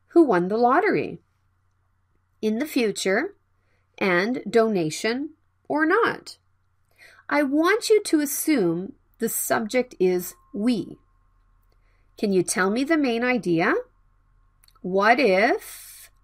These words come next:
Yes! What if we win is the main idea. Next, win what? The lottery. And the last supporting idea is when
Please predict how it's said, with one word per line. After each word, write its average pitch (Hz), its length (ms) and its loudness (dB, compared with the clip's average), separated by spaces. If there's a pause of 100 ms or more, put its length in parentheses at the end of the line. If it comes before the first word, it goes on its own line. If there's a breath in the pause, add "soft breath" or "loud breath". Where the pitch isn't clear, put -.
(360 soft breath)
Yes! 392 1040 2 (360 soft breath)
What 240 280 4
if 330 180 2
we 339 320 8 (100)
win 208 520 2 (160)
is - 180 -6
the 330 120 0
main 185 340 0
idea. 226 580 0 (540)
Next, 196 640 -2 (280)
win 320 420 2 (100)
what? 339 680 0 (800)
The 339 140 4
lottery. 370 720 2 (720)
And 233 500 0
the 247 100 4
last 208 420 0
supporting 277 480 -2
idea 214 520 0
is 277 600 0 (420)
when 339 1040 2